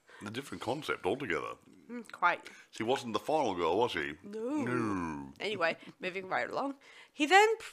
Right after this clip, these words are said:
Speaker 2: um, approaches, um, let me see, what does he do? Um, he approached the censor guys, and they were not too thrilled about the
Speaker 1: Uh, yeah,
Speaker 2: whole
Speaker 1: that's, yeah, censor guys
Speaker 2: Oh,
Speaker 1: who
Speaker 2: wait,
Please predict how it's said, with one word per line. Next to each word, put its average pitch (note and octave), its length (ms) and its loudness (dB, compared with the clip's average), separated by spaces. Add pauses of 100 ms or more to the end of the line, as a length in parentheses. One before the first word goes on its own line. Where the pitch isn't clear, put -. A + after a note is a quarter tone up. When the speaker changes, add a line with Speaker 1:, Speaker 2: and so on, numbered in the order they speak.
(120)
Speaker 2:
um, A#3+ 320 4
approaches, B3+ 880 -2 (500)
um, - 540 -2 (440)
let G#3 80 -6
me A3 80 -8
see, G#3 180 -8
what G#3 160 -12
does G#3 160 -12
he G3 60 -12
do? G3+ 160 -14
Um, A3 240 2 (240)
he C4+ 260 0
approached - 500 2
the A3 60 -6
censor A3+ 460 -2
guys, F#3+ 420 6
and A3 340 0
they C#4+ 140 6
were E4 80 4
not C#4 160 0
too A3+ 140 -4
thrilled A3+ 340 -10
about A3+ 360 -2
the - 100 -4
Speaker 1:
Uh, - 20 0
yeah, G3 340 2
Speaker 2:
whole - 80 -4
Speaker 1:
that's, F2+ 260 -6
yeah, F#2+ 180 2
censor F2+ 300 -4
guys D2 180 2
Speaker 2:
Oh, G3 100 10
Speaker 1:
who - 60 2
Speaker 2:
wait, B3 160 8